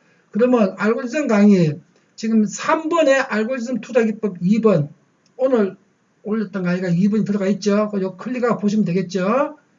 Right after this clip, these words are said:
그 다음에 밑으로 내리시게 되면 여기 날짜 시-, 게시한 날짜 순으로 올라가기 때문에 이게 뒤로 밀려져 있습니다. 밑에 쭉 끝까지 그냥 내려가십시오. 내려가시게 되면 제일 끝에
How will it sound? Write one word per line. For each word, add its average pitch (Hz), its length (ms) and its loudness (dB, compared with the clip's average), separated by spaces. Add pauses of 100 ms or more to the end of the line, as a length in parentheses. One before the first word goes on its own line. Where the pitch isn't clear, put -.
(280)
그 180 80 -8
다음에 208 420 2
밑으로 214 360 -4
내리시게 220 400 2
되면 175 240 2
여기 196 160 2
날짜 247 420 2
시-, 254 300 -6 (480)
게시한 277 480 2
날짜 269 360 2
순으로 240 300 0
올라가기 208 440 0
때문에 190 260 -4
이게 180 120 -2
뒤로 208 220 2
밀려져 208 380 0
있습니다. 170 320 -2
밑에 214 240 -2
쭉 277 220 -10
끝까지 311 340 -4
그냥 226 140 2
내려가십시오. 190 640 -2 (720)
내려가시게 233 400 0
되면 220 360 2
제일 226 300 2
끝에 240 460 0